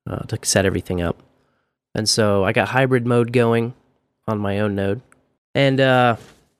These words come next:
I don't know, something in the tweaks, I just, I've, I've messed something up in my L and D conf or somewhere.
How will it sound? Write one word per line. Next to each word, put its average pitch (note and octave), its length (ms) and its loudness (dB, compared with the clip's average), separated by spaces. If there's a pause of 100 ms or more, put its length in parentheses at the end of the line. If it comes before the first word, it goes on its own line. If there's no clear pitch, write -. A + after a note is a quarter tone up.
(360)
I E3+ 60 -4
don't F#3+ 100 0
know, B2+ 180 0
something F#3 400 -2
in C3 160 2
the A#2+ 100 2
tweaks, A2 460 -2
I B2+ 120 0
just, - 280 -6 (220)
I've, - 300 -8
I've A#2 160 -10
messed A2+ 260 0
something G2+ 320 0
up F2+ 160 0
in G2 80 0
my F2+ 160 2
L G2 140 4
and F#2 100 0
D F2 80 -4
conf A2+ 520 2
or F#2 80 -2
somewhere. - 560 -2